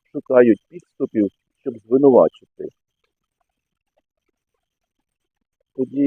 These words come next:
і відповіді не буде. Навіть на суді, коли звинувачували Ісуса, він мовчав. Бо звинувачення не стосувалися, всі ті звинувачення не стосувалися Царства Небесного і були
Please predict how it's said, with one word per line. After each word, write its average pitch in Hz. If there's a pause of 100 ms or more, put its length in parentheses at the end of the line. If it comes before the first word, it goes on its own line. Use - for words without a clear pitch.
(140)
і 139
відповіді 117
не 107
буде. 95 (840)
Навіть 151
на 156 (140)
суді, 143
коли 120
звинувачували 120 (140)
Ісуса, 151
він 107
мовчав. - (880)
Бо 135
звинувачення 147 (960)
не 139
стосувалися, 131 (760)
всі 135
ті 131
звинувачення 135
не 127
стосувалися 117 (460)
Царства 127
Небесного 127
і 117
були 123